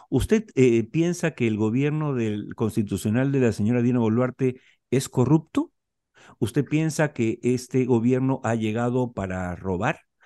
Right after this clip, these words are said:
¿Usted piensa que es un gobierno que está buscando a la gente para matarla?". Estoy exagerando, pero digamos,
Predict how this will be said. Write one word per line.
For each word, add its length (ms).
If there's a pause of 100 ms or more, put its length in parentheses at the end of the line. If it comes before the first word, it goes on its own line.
(160)
¿Usted 220
piensa 320
que 80
es 100
un 100
gobierno 560
que 200
está 500
buscando 500
a 20
la 100
gente 320
para 220
matarla?". 520 (320)
Estoy 360
exagerando, 600
pero 160
digamos, 380